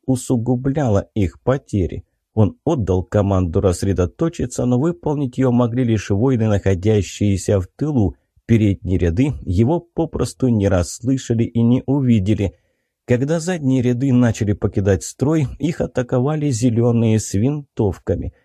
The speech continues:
Работорговцы прикрывали головы и глаза щитами, однако охранники каравана стреляли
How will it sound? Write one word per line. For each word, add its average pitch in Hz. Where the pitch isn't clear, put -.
Работорговцы 104
прикрывали 95
головы 104
и 92
глаза 92
щитами, 131
однако 139
охранники 131
каравана 123
стреляли 104